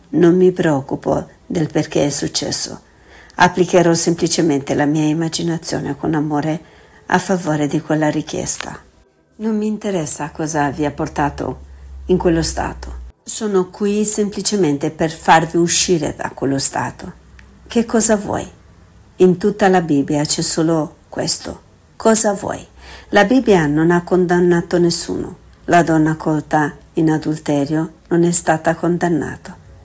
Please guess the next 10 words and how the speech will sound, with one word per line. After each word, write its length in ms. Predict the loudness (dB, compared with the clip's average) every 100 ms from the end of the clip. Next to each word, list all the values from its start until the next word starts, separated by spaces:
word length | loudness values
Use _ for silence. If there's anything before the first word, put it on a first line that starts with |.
| -20 -20 -20 -4
Cosa 360 | 2 4 4 0
vuoi? 240 | -6 -8 -16 -20 -20 -20 -20 -18
Va 400 | -2 4 6 4 -8 -20 -2
e 200 | 4 4 4
non 200 | 0 0
peccare 420 | -4 -2 -2 -2
più. 280 | -4 -8 -8 -16 -20
Non 280 | -14 -12 -10
considerò 880 | -8 -4 -4 -4 -2 -2 -2 -2
l'adulterio 1160 | 0 0 0 0 -2 -2 -4 -4 -2 -2 -4 -8